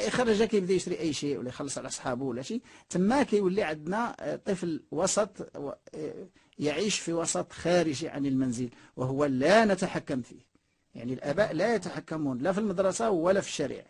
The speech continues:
هنا كاين مشكل. يعني واخا يكون الطفل والديه كيعلموا اشياء، ولكن ملي كيمشي للقسم كي-، كيتعقد، كيولي مثلا عشرين طفل كتاكل واحد المنتوج، هو تيقول ليه والديه ما تاكلوش، يعني كتولي عنده عقده. هنا، هنا، هنا كاين مشكل.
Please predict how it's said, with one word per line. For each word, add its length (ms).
هنا 380
كاين 240
مشكل. 420
يعني 220
واخا 280
يكون 240
الطفل 360
والديه 400
كيعلموا 520
اشياء، 280
ولكن 300
ملي 180
كيمشي 380
للقسم 540
كي-، 120
كيتعقد، 720
كيولي 400
مثلا 400
عشرين 380
طفل 240
كتاكل 400
واحد 200
المنتوج، 340
هو 180
تيقول 320
ليه 80
والديه 360
ما 120
تاكلوش، 380
يعني 140
كتولي 320
عنده 220
عقده. 360
هنا، 340
هنا، 180
هنا 120
كاين 180
مشكل. 220